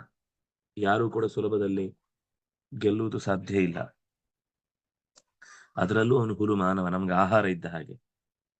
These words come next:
ಕಪಿಗಳಾಗ್ಲಿ ಮನುಷ್ಯರಾಗ್ಲಿ ಯಾವತ್ತೂ ಕೂಡ ನಮಗೆ ಯಾವ ರೀತಿ, ಯಾವುದೇ ರೀತಿಯಿಂದ ನಮ್ಮ, ಆ, ಶತ್ರುಗಳ ಸ್ಥಾನದಲ್ಲಿ ನಿಲ್ಲಿಕ್ಕೆ ಅರ್ಹರಲ್ಲ.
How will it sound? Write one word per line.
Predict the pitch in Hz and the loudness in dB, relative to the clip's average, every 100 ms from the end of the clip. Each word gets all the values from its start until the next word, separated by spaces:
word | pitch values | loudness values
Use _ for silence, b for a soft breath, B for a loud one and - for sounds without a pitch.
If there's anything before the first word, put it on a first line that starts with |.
| _ _ _ _ | _ _ _ _
ಕಪಿಗಳಾಗ್ಲಿ | 92 90 101 104 104 101 101 | -6 -2 0 0 0 0 -2
ಮನುಷ್ಯರಾಗ್ಲಿ | 98 101 - 101 98 92 92 | -2 -4 -2 -2 -2 -2 -2
ಯಾವತ್ತೂ | 87 92 92 101 | -2 -6 -6 -8
ಕೂಡ | 90 | -6
ನಮಗೆ | 95 92 87 | -6 -4 -4
ಯಾವ | 90 92 | -4 -2
ರೀತಿ, | 101 98 98 - | -2 -2 -2 -4
ಯಾವುದೇ | 90 95 107 | -4 -2 -2
ರೀತಿಯಿಂದ | 101 101 92 104 95 95 127 147 139 _ _ _ _ _ _ | -2 -4 -4 -6 -4 -4 -6 -8 -14 _ _ _ _ _ _
ನಮ್ಮ, | 98 101 101 95 92 - _ _ _ _ _ _ _ _ _ 113 | -6 -4 -4 -4 -6 -12 _ _ _ _ _ _ _ _ _ -14
ಆ, | 101 90 87 87 - - _ _ _ _ _ _ | -12 -10 -10 -12 -14 -16 _ _ _ _ _ _
ಶತ್ರುಗಳ | - 123 - 147 135 120 | -10 -8 -6 -4 -4 -4
ಸ್ಥಾನದಲ್ಲಿ | - 110 110 113 107 104 | -8 -8 -8 -6 -6 -6
ನಿಲ್ಲಿಕ್ಕೆ | 98 104 123 123 143 139 135 - - | -8 -4 -6 -6 -6 -6 -6 -10 -8
ಅರ್ಹರಲ್ಲ. | 107 107 101 101 | -6 -4 -4 -4